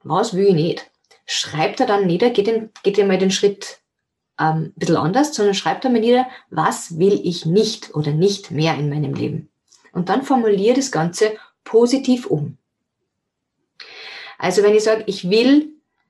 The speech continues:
nicht mehr übergewichtig sein, okay, gut. Ich wünsche mir ein Wunschgewicht oder ein Zielgewicht von X Y Kilo bis zum so und so vielten.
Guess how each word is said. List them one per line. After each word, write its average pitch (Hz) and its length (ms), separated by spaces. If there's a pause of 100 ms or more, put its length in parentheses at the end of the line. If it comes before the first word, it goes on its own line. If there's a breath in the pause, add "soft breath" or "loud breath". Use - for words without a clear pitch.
(760)
nicht 214 200
mehr 196 140
übergewichtig 196 600
sein, 156 440 (760)
okay, 156 360 (220)
gut. - 300 (1080 soft breath)
Ich 196 220
wünsche 277 400
mir 254 360 (120)
ein 185 180
Wunschgewicht 247 760
oder 175 120
ein 160 160
Zielgewicht 254 580
von 208 380
X - 240
Y 165 440
Kilo 302 340
bis 269 260
zum 202 160
so 190 140
und 185 120
so - 80
vielten. - 460